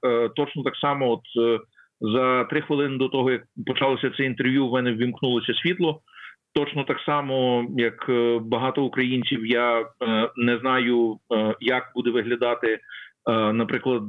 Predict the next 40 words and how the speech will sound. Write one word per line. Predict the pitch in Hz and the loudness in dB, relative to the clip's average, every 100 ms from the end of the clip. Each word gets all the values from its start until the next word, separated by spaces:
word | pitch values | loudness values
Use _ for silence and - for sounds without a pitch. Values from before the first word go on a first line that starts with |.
| 104 | -2
е, | |
м, | 120 117 113 113 107 107 - | 2 2 2 2 0 -4 -4
е, | 127 110 107 107 | 0 2 2 2
можливість | 117 113 131 123 - | 2 2 0 -2 -4
працювати, | - 117 123 120 117 117 110 | -4 -2 0 0 0 -2 -2
можливість | 110 107 120 113 107 - - | -2 0 0 0 -4 -6 -2
функціонувати, | 117 110 - 117 117 120 120 120 - | -2 0 0 0 2 2 0 -2 -2
побут | 127 120 117 - | -2 0 -2 -6
і | |
так | - 107 | -6 -4
далі | 117 120 110 | 0 0 0
впродовж | 101 - 120 117 104 | -4 -2 -2 -2 -2
цієї | - 123 113 | 0 0 0
зими. | 107 131 170 - - - - - | 0 0 -2 -4 -14 -14 -14 -6
Але | - 127 131 135 135 | 0 2 2 2 2
я | 127 147 | 0 -2
переконаний, | 151 143 160 156 147 131 | -2 -2 -2 -2 -2 -2
що | - | -2
ми | 135 143 | 0 0
це | 143 | -2
все | 120 - 131 | -4 -2 0
можемо | 131 143 143 131 123 113 | 0 0 0 -2 -4 -4
подолати, | 120 123 147 175 143 143 _ _ _ _ - | 0 2 2 0 -4 -6 _ _ _ _ -2
тому | 131 143 | 0 0
що | - | -2
ми | 139 147 160 | 0 2 2
розуміємо | 151 123 135 143 151 151 147 135 131 127 123 - _ _ _ _ - | 0 -2 0 0 2 2 0 0 2 2 0 -6 _ _ _ _ -2
ціну | 151 147 139 | 2 2 2
альтернативи, | 123 110 120 131 175 165 151 | 0 0 -2 -2 -2 0 0
ми | 131 | 2
розуміємо, | 139 127 147 151 139 123 | 0 0 2 2 2 0
заради | 127 131 120 | 0 0 -2
чого | 180 170 | 0 0
ми | 156 143 | 0 0
це | 143 | 0
робимо, | 127 120 120 120 | 0 0 0 0
і | 123 | 0
ми | 135 | 0
маємо | 139 143 139 - | 2 0 -2 -4
просто | 123 - | -4 -4